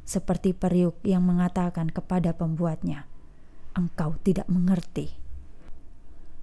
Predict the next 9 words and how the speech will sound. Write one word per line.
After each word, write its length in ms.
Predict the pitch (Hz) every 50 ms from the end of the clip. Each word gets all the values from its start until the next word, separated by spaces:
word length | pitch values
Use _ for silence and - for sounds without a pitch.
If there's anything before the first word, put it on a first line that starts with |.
| - - - - - - - - - -
Waktu 480 | 220 208 202 - - - 233 233 220 185
yang 80 | 160
lebih 400 | 165 160 156 156 175 147 185 180
baik 320 | 165 175 180 185 190 190 - -
akan 320 | - 170 - - 156 151 151
datang. 400 | 156 156 - - 160 147 147 147 - - - - - - - - - - - - - - - - - - - - - - - - - - - - - - - - - - - - -
Inilah 480 | - - 202 202 220 220 240 240 - -
kebenaran. 720 | - 175 175 175 170 165 165 165 - 143 151 160 175 - - - - - - - - - - - - - - - - - - -
Setelah 420 | - 240 - 226 214 220 202 208